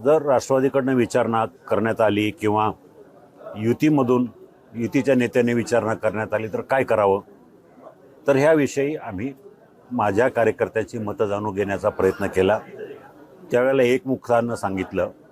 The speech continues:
"मुख्यमंत्री एकनाथ शिंदे आणि तुम्ही सगळे नेते जो निर्णय घ्याल तो आम्हाला मान्य राहील, कारण गेले पाच वर्ष ह्या मतदारसंघाचं नुकसान झालेलं आहे,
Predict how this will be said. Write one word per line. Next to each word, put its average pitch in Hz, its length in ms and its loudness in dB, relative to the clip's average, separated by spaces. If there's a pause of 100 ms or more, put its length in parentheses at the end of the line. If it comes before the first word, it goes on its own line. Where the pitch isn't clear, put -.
(520)
"मुख्यमंत्री 151 640 2
एकनाथ 135 340 -2
शिंदे 98 360 -4 (760)
आणि 120 180 2
तुम्ही 135 440 2 (340)
सगळे 123 200 2
नेते 120 280 0
जो 131 140 2
निर्णय 123 320 0
घ्याल 101 260 0 (640)
तो 120 60 4
आम्हाला 117 320 4 (460)
मान्य 123 340 2
राहील, 107 280 0 (840)
कारण 123 280 2
गेले 123 240 4
पाच 131 360 0
वर्ष 123 260 0 (840)
ह्या 131 140 4
मतदारसंघाचं 117 760 0
नुकसान 135 380 -2
झालेलं 101 360 2
आहे, 92 220 -4